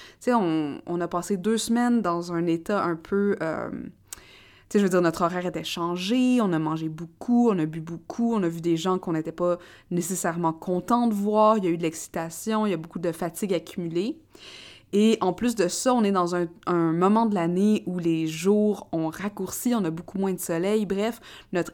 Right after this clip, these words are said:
énergie est pas à son niveau maximal. Tu sais, on est comme dans une espèce de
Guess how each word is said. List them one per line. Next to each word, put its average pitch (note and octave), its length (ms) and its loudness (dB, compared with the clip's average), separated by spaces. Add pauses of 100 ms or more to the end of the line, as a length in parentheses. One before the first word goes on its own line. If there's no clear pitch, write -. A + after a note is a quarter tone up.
énergie F#3+ 800 0
est E3+ 80 0
pas A#3+ 240 0
à G#3 40 0
son F3+ 160 -4
niveau F3 240 -4
maximal. F3 880 -4
Tu - 440 -18
sais, A#3 40 -2
on G#3+ 100 2
est G3+ 80 2
comme G3+ 200 0
dans F3 180 -2
une F3 80 0
espèce F3 460 -2
de D#3 160 -4